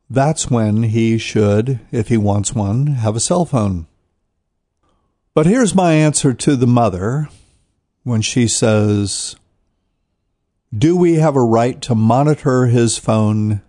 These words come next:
communications? Some of his friends' parents do, while others don't, feeling that doing so indicates a lack of trust. What do you think?" Oh, what I think in general is that parents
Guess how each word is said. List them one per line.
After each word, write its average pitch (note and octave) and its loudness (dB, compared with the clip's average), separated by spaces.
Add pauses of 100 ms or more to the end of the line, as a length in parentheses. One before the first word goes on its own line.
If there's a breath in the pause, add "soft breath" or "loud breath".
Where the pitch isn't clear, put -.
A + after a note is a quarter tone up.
(120)
communications? G#2 -2
Some A#2+ 0
of G#2+ -4
his A#2 -2
friends' A2 -2
parents G#2 -4
do, B2+ 0 (1200)
while A#2 0
others C3+ 0
don't, G#2 0
feeling B2 0
that B2 0
doing A2+ 2
so G#2+ 0
indicates A2 -4
a G#2 -4
lack F#2+ -4
of A2+ -10
trust. - -4
What A2+ -2
do D3 -4
you A3 2
think?" G#2+ -6 (1300)
Oh, G3 2
what A3+ 0
I G3 2
think C3 0
in A2 0
general G#2+ -2
is G#2+ 0
that A2 -6
parents A#2 -2